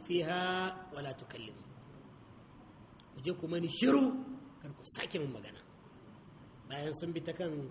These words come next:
matsarin, matsaran wuta a yi wa Allah magana, su, a, a sha, ja-, jama'a lahira ana kamun kafa. A cikin wutar jahannama suna kamun kafa.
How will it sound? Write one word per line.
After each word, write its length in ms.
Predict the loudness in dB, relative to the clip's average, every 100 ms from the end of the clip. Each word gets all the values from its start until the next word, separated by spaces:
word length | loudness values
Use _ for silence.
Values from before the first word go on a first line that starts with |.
| -6 -14 -18 -18 -10 -4
matsarin, 520 | -2 2 4 4 4
matsaran 420 | 2 4 4 4
wuta 340 | 4 6 6 6
a 60 | 4
yi 80 |
wa 80 | 4
Allah 400 | 4 4 4 2
magana, 480 | 2 2 4 4 2 -8 -16 -8
su, 160 | -6 -6 -6
a, 60 | -6 -4
a 60 | -2
sha, 140 | 2 2 0 -2
ja-, 300 | 2 2 2
jama'a 280 | 2 4 4
lahira 280 | 4 4 4
ana 140 | 2 0
kamun 260 | 0 -4 -6
kafa. 200 | -10 -16 -14 -12 -10 -12 -12 -16 -18 -18 -18 -18 -14
A 40 | -8
cikin 180 | -2
wutar 200 | 2 2 6
jahannama 380 | 8 8 6 4
suna 220 | 2 0
kamun 240 | 0 -2
kafa. 160 | -6